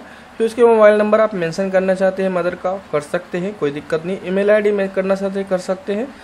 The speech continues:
और इसे, इसको भी आप leave कर सकते हैं। तो यहाँ पे देख सकते हैं। लेकिन दोस्तों अगर आप डाल देते हैं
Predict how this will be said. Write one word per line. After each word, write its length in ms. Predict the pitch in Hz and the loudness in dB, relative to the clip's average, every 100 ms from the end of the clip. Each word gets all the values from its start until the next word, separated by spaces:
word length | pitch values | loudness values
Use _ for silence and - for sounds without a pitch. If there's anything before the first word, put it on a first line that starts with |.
| - - | -20 -4
और 120 | 185 196 | 0 2
इसे, 220 | 196 240 | 0 -4
इसको 360 | - 196 - | -4 -8 -6
भी 180 | 220 233 | -4 -4
आप 360 | - 151 175 175 | 0 2 2 -2
leave 240 | 156 156 151 | -10 -8 -4
कर 100 | 156 | -4
सकते 360 | 139 143 139 156 | -4 -6 -6 -6
हैं। 100 | 196 | -4
तो 100 | 202 | -6
यहाँ 200 | 151 151 | -4 -4
पे 140 | 165 | -4
देख 180 | 156 151 | -4 -6
सकते 300 | - 160 - | -6 -8 -6
हैं। 220 | 196 285 - - - - | -6 -6 -12 -20 -20 -8
लेकिन 260 | 180 247 240 | -6 -4 -2
दोस्तों 300 | 240 233 226 | -2 -2 0
अगर 240 | 190 214 | 4 4
आप 260 | 190 190 185 | 4 4 4
डाल 220 | 180 185 | 4 4
देते 280 | 190 202 | 2 0
हैं 80 | 208 | 0